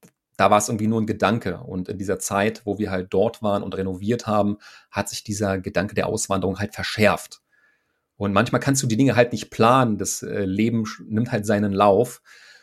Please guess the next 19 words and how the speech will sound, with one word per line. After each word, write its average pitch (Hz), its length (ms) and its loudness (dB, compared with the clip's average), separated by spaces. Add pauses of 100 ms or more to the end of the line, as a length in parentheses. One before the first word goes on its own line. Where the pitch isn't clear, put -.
(200)
Und, 104 600 2
äh, 101 440 -2
dementsprechend 107 560 -2
kam 113 280 -4
halt 104 200 -4
während 107 360 0
dieser 107 240 -2
Zeit 101 320 -4
halt 107 160 -4
diese 101 180 -6
finale 104 420 -2
Entscheidung, 101 380 -4
okay, 110 220 -2
lass 98 260 -2
es - 160 -2
einfach 98 300 -4
mal 95 120 -4
machen. 92 460 -4 (560)
Und 95 400 -8